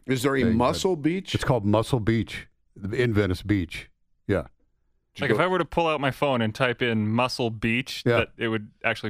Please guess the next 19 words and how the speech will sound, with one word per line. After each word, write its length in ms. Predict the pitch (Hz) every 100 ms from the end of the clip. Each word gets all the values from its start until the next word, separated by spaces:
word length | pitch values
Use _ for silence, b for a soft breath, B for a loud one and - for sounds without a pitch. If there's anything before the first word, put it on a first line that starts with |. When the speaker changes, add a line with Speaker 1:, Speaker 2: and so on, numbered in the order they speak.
| -
Speaker 3:
pop 260 | - 113 -
that 160 | 113 110
up? 200 | 131 -
Speaker 2:
Venice 300 | 98 107 95
Beach, 260 | 104 98 117
Speaker 1:
You're 120 | -
Speaker 2:
yeah. 160 | 131 135
Speaker 1:
gonna, 100 | 131
you're 80 |
gonna 140 | 139 131
have 80 | 110
Speaker 3:
Interesting. 80 |
Speaker 1:
somebody 260 | 156 139 127
named 280 | 113 107 -
Carl 480 | - 131 110 92 87
text 420 | - 120 - -
you. 180 | 76 - _ _ _ _ _ _ _ -
Speaker 2:
<laughs> 440 | - 123 147 117 B B B B _ _ - _ -
Yeah. 240 | 123 117